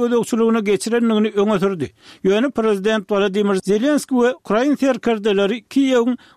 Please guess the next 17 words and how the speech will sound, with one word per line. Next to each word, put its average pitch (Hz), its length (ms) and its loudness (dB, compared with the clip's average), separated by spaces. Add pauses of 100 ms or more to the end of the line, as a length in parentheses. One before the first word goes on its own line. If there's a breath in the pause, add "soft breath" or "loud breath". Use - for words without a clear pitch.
Moskwanyň 214 680 0
bikanun 226 600 2
we 254 80 2
sebäpsiz 226 680 0
şoşuna 247 420 0
garşy 240 360 0 (220 soft breath)
berk 285 320 0
garşylygyny 226 640 2 (100)
alamatlandyrýan 220 1040 0
Bakhmutda 208 560 -2
söwgeçleriň 226 640 0
henidem 233 420 2 (120)
dowam 220 340 2
edýändigini 208 600 0
aýtdy. 175 300 -4 (240)
Gorunluk 233 500 0
ministrligi 254 580 0